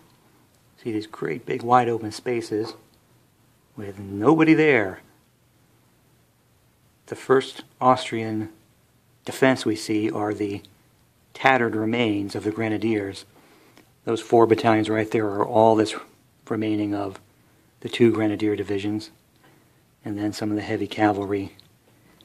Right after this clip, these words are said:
here and there is all that's left of the reserve.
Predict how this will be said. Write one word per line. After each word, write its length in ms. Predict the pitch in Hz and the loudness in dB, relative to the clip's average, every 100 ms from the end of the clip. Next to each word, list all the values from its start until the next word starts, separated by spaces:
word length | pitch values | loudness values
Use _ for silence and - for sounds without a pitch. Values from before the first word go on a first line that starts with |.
| _ _ _ | _ _ _
here 340 | _ 107 104 104 | _ -6 -4 -4
and 200 | 98 101 | -6 -4
there 340 | 104 101 104 - - - _ _ _ _ _ _ _ | -4 -4 -8 -14 -20 -20 _ _ _ _ _ _ _
is 120 | 107 | -2
all 160 | 110 104 | 2 2
that's 160 | 104 110 | 4 2
left 220 | 101 - | 2 -2
of 140 | 98 | -6
the 80 | 98 | -6
reserve. 580 | 95 110 131 98 90 | -2 6 8 8 0